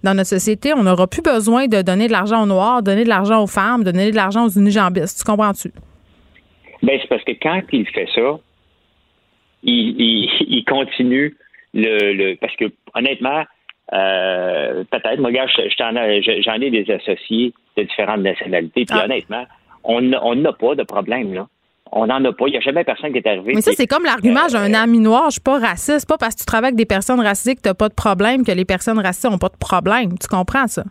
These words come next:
Speaker 2: Je fais juste dire, Geneviève, qu'il faut se mettre dans la peau d'un entrepreneur. Et moi, quand j'avais des mauvaises idées, les banques me,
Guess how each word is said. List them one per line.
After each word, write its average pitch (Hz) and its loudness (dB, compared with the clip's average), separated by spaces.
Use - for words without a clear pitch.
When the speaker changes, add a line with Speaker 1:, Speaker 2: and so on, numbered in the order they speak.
Speaker 2:
Je - -2
fais 127 -2
juste 143 -2
dire, 160 2
Geneviève, 127 0
qu'il 117 0
faut 107 -6
se - -10
mettre 123 -2
dans 110 0
la 98 0
peau 123 0
d'un 92 -2
entrepreneur. 87 -2
Et 113 0
moi, 120 2
quand 110 -4
j'avais 101 0
des 95 0
mauvaises 147 0
idées, 131 0
les 107 -2
banques 113 -2
me, 101 2